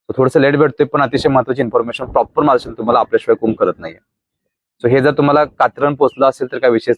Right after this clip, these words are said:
नाहीये, पण पोचायला नसेल तर आपल्या Telegram चॅनलवरती सुद्धा दिलेलं आहे, तिथे जाऊन तुम्ही Telegram चॅनल, या व्हिडिओच्या खाली डिस्क्रिप्शन बॉक्समध्ये Telegram चॅनल आहे, त्याची लिंक आहे, तिथे जाऊन तुम्ही जॉईन करायचे आहे आणि हे परिपत्रक बघायचं आहे किंवा ही जी बातमी आहे ती बघून घ्यायची आहे. तर महाराष्ट्र पोलीस भरती दोन हजार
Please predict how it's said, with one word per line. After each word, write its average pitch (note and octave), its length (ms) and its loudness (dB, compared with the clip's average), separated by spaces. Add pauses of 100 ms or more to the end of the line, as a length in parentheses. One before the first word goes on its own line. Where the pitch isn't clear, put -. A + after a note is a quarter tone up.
नाहीये, B2 200 0
पण A#2+ 180 -6
पोचायला B2 340 -2
नसेल B2 280 -4
तर C3 60 0
आपल्या A#2 280 -2
Telegram C3 220 2
चॅनलवरती C3 420 0
सुद्धा C3 200 -2
दिलेलं A#2+ 260 0
आहे, B2 160 -2
तिथे A#2+ 140 -10
जाऊन A#2 180 2
तुम्ही A#2 240 -4
Telegram A#2 280 0
चॅनल, A#2+ 220 0 (380)
या A2 60 0
व्हिडिओच्या A#2+ 240 0
खाली C3 140 2
डिस्क्रिप्शन B2 380 -2
बॉक्समध्ये A#2+ 360 -2
Telegram A#2+ 240 0
चॅनल A#2 220 0
आहे, A#2+ 80 4
त्याची G#2+ 260 -6
लिंक A#2 240 0
आहे, A#2+ 80 2
तिथे - 480 -8
जाऊन A#2+ 180 2
तुम्ही A2 220 -2
जॉईन A2 240 0
करायचे A2 340 0
आहे G2+ 280 -2
आणि F#2+ 160 -4
हे G#2+ 80 0
परिपत्रक G#2+ 460 -4
बघायचं F2+ 360 -2
आहे - 140 -20
किंवा G#2 140 -2
ही G#2+ 140 0
जी A#2 140 -2
बातमी A2 340 0
आहे G#2 100 -6
ती A#2+ 40 -4
बघून G2 240 0
घ्यायची E2+ 260 -6
आहे. - 500 -20 (640)
तर D3 160 4
महाराष्ट्र C3 460 0
पोलीस C#3+ 220 0
भरती C3+ 260 0
दोन C3 180 0
हजार C3 100 0